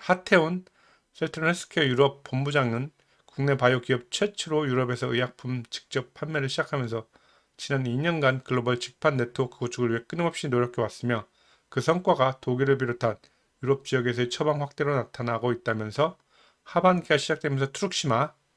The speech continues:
허주마 등 항암제까지 직판 포트폴리오에 추가되었고 올해 아바스틴 바이오시밀러인 베그젤마, 성분명 베바시주마,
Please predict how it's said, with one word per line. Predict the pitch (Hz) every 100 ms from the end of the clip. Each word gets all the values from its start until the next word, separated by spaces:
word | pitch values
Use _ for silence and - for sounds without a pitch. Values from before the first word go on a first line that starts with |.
| - -
허주마 | 185 185 151 104 - _ _ _ _
등 | - 120
항암제까지 | 123 170 185 180 180 143
직판 | 135 - _ 156 151
포트폴리오에 | 156 - 156 - 151 139 135 131 - 147 147
추가되었고 | - 165 143 120 - 123 113 - - _ _
올해 | 131 135 151
아바스틴 | 147 120 143 139 - 143 135
바이오시밀러인 | 123 123 123 131 117 117 135 139 _ _ _ _
베그젤마, | 131 131 127 120 104 101 _ _ _ _ _ -
성분명 | - 151 151 135 127 139 160 - _ _ _ _ _ _ _ _ _ _
베바시주마, | - 127 139 135 - - 113 98